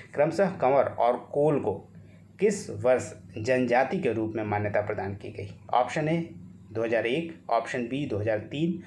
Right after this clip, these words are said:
ऑप्शन सी दो हज़ार पाँच अथवा ऑप्शन डी दो हज़ार नौ। दोस्तों, इकतीसवीं और बत्तीसवीं जनजाति के रूप में क्रमशः कंवर और कोल को दो हज़ार तीन में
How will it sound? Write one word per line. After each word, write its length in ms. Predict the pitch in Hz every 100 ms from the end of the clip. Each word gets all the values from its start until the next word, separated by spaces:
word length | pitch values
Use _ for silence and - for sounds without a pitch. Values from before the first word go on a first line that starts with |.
| - -
ऑप्शन 320 | 147 - 160
सी 220 | - 160
दो 140 | - 107
हज़ार 220 | 110 110 107 -
पाँच 280 | 131 160 -
अथवा 220 | - - 110
ऑप्शन 360 | 110 - 110
डी 120 | 107
दो 160 | 104 98
हज़ार 360 | 98 107 - - - -
नौ। 160 | 104 101 - - - - - - - - - -
दोस्तों, 340 | 147 170 196 180
इकतीसवीं 520 | 127 - 165 190 175
और 140 | 135
बत्तीसवीं 800 | 117 117 - - 160 160 147 98
जनजाति 420 | 117 110 117 143
के 100 | 127
रूप 200 | 127 127
में 120 | 127 117
क्रमशः 300 | 113 110 123
कंवर 320 | - 120 123
और 460 | 113 107 - - -
कोल 240 | 127 127
को 300 | 107 104 - 113
दो 120 | 110
हज़ार 220 | 110 110
तीन 520 | 101 - - 143 120
में 360 | 107 90 -